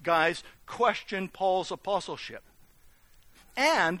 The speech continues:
the message that he teaches in his epistles lines up completely with theirs and what they wrote in their epistles.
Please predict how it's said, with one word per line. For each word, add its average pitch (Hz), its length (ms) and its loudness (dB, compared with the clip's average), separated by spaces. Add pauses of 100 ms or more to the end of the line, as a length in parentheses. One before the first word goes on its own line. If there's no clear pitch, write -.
the 180 100 -4
message 202 600 -2
that 156 160 -2
he 302 300 -4
teaches 180 540 -8
in 165 140 -6
his 226 260 -4
epistles 156 520 -8 (180)
lines 185 580 0
up 220 220 -2
completely 196 640 -8
with 226 260 -8
theirs 294 380 -6
and 165 120 -4
what 180 180 -6
they 180 120 -2
wrote 180 320 -2
in 233 120 -6
their 320 240 -4
epistles. - 680 -14